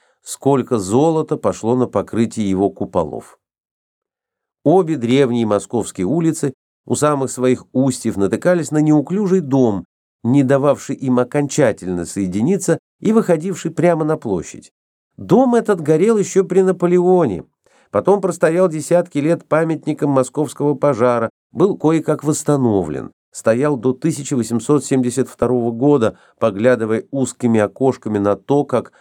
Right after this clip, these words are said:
храм будто провалился сквозь землю, оставив открытым огромный котлован, как мгновенно исчезла розовая церквушка, выстроенная во искупление грехов Малютой Скуратовым, как слева вдруг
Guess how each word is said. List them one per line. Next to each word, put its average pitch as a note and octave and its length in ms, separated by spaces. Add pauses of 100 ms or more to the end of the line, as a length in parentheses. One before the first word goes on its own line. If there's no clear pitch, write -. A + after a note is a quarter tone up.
(120)
храм B2 500
будто F#2+ 480
провалился A#2+ 800
сквозь G#2+ 320
землю, G2 560 (240)
оставив G2+ 560
открытым G#2+ 640
огромный G#2 540
котлован, G2 760 (300)
как A2+ 200
мгновенно A#2+ 680
исчезла A#2+ 520
розовая A#2+ 380
церквушка, A#2 800 (180)
выстроенная A2+ 720
во A2+ 240
искупление G#2 760
грехов G2+ 580
Малютой F#2+ 420
Скуратовым, F2 640 (340)
как A#2+ 220
слева B2 460
вдруг A#2+ 500